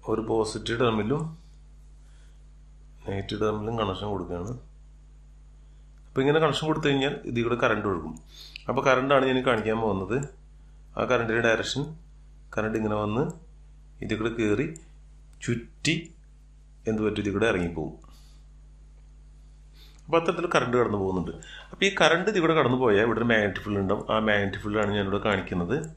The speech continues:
അപ്പൊ ഇതിനുള്ളിൽ ഉണ്ടാകുന്ന മാഗ്നറ്റിക് ഫീൽഡ് ഇവിടെ വരയ്ക്കുകയാണ്. അത് ഞാൻ ഗ്രീൻ കളർ കൊണ്ടാണ് കാണിക്കുന്നത്. ഇങ്ങനെ ഒരു മാഗ്നറ്റിക് ഫീൽഡ് അവിടെ എക്സിസ്റ്റ് ചെയ്യും. അപ്പൊ ഈ മാഗ്നറ്റിക് ഫീൽഡ് ഇങ്ങനെ ഇവിടെ എക്സിസ്റ്റ് ചെയ്യും. അപ്പൊ ഇതിന്റെ ഉള്ളിൽ നമ്മളൊരു മെറ്റീരിയൽ കൊണ്ടുവയ്ക്കുകയാണ്.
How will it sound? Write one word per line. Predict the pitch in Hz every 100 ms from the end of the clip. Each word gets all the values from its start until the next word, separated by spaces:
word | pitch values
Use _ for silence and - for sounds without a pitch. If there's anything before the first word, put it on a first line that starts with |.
| - - - - - -
അപ്പൊ | 120 120
ഇതിനുള്ളിൽ | 123 135 127
ഉണ്ടാകുന്ന | 127 123 135
മാഗ്നറ്റിക് | 113 104 98
ഫീൽഡ് | 107 107 185 220
ഇവിടെ | 110
വരയ്ക്കുകയാണ്. | 107 98 - 113 95 151 160 - - - - -
അത് | 110 107
ഞാൻ | 110 110
ഗ്രീൻ | 107 110 131
കളർ | 131 107
കൊണ്ടാണ് | 101 98 101
കാണിക്കുന്നത്. | 101 87 82 85 80 - - - - - - - - - 110
ഇങ്ങനെ | 113 107 110 107
ഒരു | 104 104
മാഗ്നറ്റിക് | 95 92 92 -
ഫീൽഡ് | 92 92 135 160 - 90
അവിടെ | 87 120 - - - - - - - 113
എക്സിസ്റ്റ് | 110 107 - 98
ചെയ്യും. | 76 - - - - - - - -
അപ്പൊ | - 139
ഈ | 160
മാഗ്നറ്റിക് | 135 120 120 117
ഫീൽഡ് | 123
ഇങ്ങനെ | 123 117
ഇവിടെ | 113 156 - -
എക്സിസ്റ്റ് | 120 113 -
ചെയ്യും. | 92 80 - - - - - -
അപ്പൊ | 196
ഇതിന്റെ | 185 202 196
ഉള്ളിൽ | 139 120 147 - - 127
നമ്മളൊരു | 117 117 139 - - - -
മെറ്റീരിയൽ | 117 117 156 156
കൊണ്ടുവയ്ക്കുകയാണ്. | 160 110 104 - 92